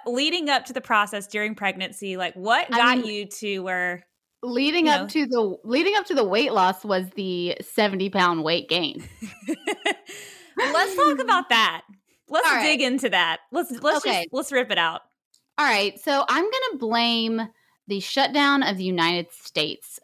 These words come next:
Speaker 2: last year with
Speaker 1: <laughs>
Speaker 2: covid. So we were supposed to go on a bachelorette party to Miami, and I had found out I was pregnant. So I knew already that trip, like, I wasn't gonna be looking super hot. And I remember,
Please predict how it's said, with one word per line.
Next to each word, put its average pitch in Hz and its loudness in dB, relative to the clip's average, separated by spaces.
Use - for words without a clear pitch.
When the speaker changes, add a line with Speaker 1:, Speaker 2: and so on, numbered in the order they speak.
Speaker 2:
last 175 0
year 226 2
with 214 -2
Speaker 1:
<laughs> 220 -14
Speaker 2:
covid. 156 -4
So 240 2
we 220 0
were 427 2
supposed 415 -2
to 415 2
go 214 2
on 202 2
a 190 -2
bachelorette 269 0
party 220 0
to 220 -10
Miami, 214 -2
and 214 2
I 165 2
had 185 -4
found 170 -2
out 233 2
I 285 2
was 311 -2
pregnant. 262 0
So 233 2
I 214 4
knew 240 0
already 233 2
that 208 2
trip, 196 -2
like, 185 -2
I 190 -2
wasn't 175 -2
gonna 214 -2
be 190 -2
looking 180 -4
super 190 -10
hot. 170 2
And 262 -2
I 247 4
remember, 427 2